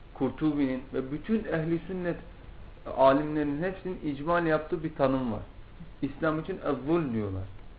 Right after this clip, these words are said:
Yani insanın zelilliği, insanın Allah'a karşı hakirliği.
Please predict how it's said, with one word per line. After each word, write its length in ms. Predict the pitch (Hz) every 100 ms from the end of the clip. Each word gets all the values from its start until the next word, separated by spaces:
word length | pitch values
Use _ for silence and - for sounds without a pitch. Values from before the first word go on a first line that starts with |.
| -
Yani 200 | 113 139
insanın 540 | 139 139 135 156 180 131
zelilliği, 560 | 135 135 131 135 147 95 - - - -
insanın 380 | 127 120 147 160
Allah'a 420 | 139 135 139 151
karşı 360 | 139 131 - 151 -
hakirliği. 600 | - - 120 127 131